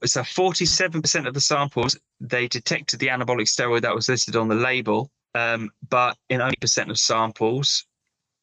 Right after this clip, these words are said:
it was solely that anabolic steroid that was found inside the vial or the tablet. So they contained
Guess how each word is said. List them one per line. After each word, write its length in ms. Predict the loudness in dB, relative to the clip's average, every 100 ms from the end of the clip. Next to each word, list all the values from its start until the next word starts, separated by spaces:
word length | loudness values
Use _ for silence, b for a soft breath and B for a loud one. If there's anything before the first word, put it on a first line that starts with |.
| _ -6
it 120 | -2
was 180 | 0 2
solely 520 | 2 2 2 2 2
that 200 | 0 0
anabolic 380 | -2 0 0 2
steroid 320 | 2 2 2
that 100 | 0
was 140 | -2
found 320 | 0 -2 -2
inside 360 | -2 0 0 -2
the 60 | 0
vial 380 | 2 4 4
or 80 | 2
the 80 | 0
tablet. 440 | -2 -4 -4 -2 -2
So 340 | 0 0 0
they 320 | 2 0 0
contained 720 | -4 -4 -2 0 -2 -2 -4